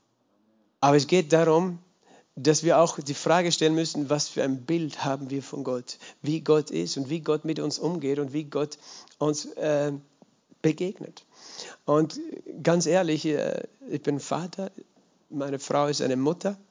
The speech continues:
Jeder Vater, jede Mutter, die ich kenne,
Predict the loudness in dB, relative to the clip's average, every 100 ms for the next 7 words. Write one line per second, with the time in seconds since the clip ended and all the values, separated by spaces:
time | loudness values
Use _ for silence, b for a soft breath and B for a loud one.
0 | _ _ -20 _ _ -20 _ _ _ -18
1 | -6 -2 0 0 -2 -2 -8 -16 -6 -2
2 | 0 0 -2 -4 -6 -4 -4 -4 -6